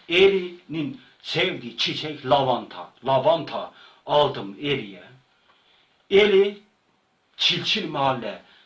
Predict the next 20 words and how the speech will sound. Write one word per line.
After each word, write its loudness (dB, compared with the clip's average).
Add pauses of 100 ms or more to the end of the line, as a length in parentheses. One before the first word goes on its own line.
(180)
Çilçil 0
Mahallesi'ne -2
bile -6
gittim. -14 (100)
Eliyle 0 (520)
Çilçil 0
Mahallesi'ne -4 (1200)
Dahmeri, 0 (220)
Dahmer'in 2
dükanına -6
girdim. -16 (960)
Dahmer'den 0
şey -2
aldı, -8
kılavuz -2 (380)
aldım. -4
Eliye -4
kılavuz, -2 (680)
eliye 0
şey -2